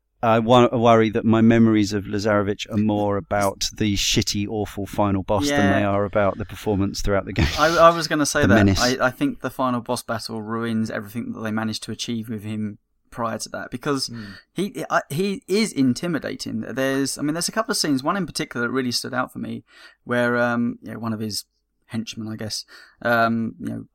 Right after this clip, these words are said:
Speaker 2: wrong d-, does him by stealing a piece of treasure. And instead of, uh, you know, you almost suspect in, in these scenarios for him to be, you know, if he's gonna be disposed of, he'll be pushed off a cliff or, you know, shot or something like that. And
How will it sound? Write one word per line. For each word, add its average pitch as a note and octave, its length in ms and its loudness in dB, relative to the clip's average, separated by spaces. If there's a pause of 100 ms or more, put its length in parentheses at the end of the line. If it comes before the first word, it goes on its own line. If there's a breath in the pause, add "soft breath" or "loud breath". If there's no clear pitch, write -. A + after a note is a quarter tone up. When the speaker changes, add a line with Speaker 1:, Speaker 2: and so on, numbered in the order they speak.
Speaker 2:
wrong A#2 260 0
d-, A#2 240 -6
does A2+ 220 -4
him A2 160 -2
by A2 160 -4
stealing G#2+ 320 -6
a G#2+ 60 -8
piece A2 240 -8
of G2 200 -14
treasure. G#2+ 460 -6
And A2+ 400 -4 (340 soft breath)
instead E3 340 0
of, D3+ 280 0
uh, B2 160 0
you B2+ 140 -4
know, A#2 60 -2
you C3+ 100 2
almost E3+ 240 0
suspect - 400 0
in, A#2 120 0
in A2+ 180 -4
these A2+ 180 -2
scenarios A2+ 500 -4 (140)
for A#2+ 100 -8
him G#2+ 240 -2
to - 80 -12
be, A#2 100 -4
you G#2+ 140 -6 (300 soft breath)
know, A2 80 -6
if G#2+ 80 -8
he's A#2+ 120 2
gonna A#2+ 160 0
be A2+ 140 -4
disposed A2 460 -4
of, - 60 -10
he'll A2 100 -6
be A2 160 -6
pushed - 320 -4
off A2+ 100 -6
a A2 60 -10
cliff A2+ 500 -6
or, G#2+ 340 -8 (300 loud breath)
you A#2 80 -8
know, G#2 140 -4
shot - 440 -2
or A#2 80 -2
something A#2+ 280 -2
like A2+ 180 0
that. B2 240 0
And B2 220 0